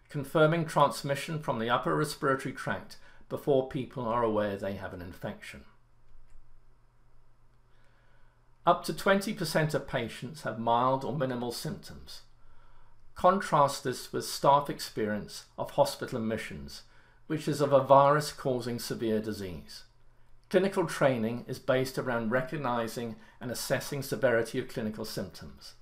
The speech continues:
Identification of infected individuals with this virus is counterintuitive,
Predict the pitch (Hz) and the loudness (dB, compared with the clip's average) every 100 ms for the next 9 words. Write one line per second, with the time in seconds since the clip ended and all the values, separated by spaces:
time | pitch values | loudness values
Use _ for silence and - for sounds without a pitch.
0 | - - - - - - - 135 - 160 | -20 -20 -20 -20 -20 -8 -2 0 4 2
1 | - 185 - 170 151 - 160 127 117 - | 2 -2 0 2 0 0 -6 -4 -6 -4
2 | 135 - 139 131 117 117 110 113 101 - | -4 -4 -2 -2 -2 -2 -4 -4 -6 -6
3 | 117 127 - - 110 104 104 107 - - | -2 -2 -2 2 4 4 0 -2 -8 -16
4 | - - 113 - 143 143 139 131 131 - | -16 -12 -12 -2 0 0 0 -4 -4 -4
5 | 117 87 - - | -4 -6 -8 -16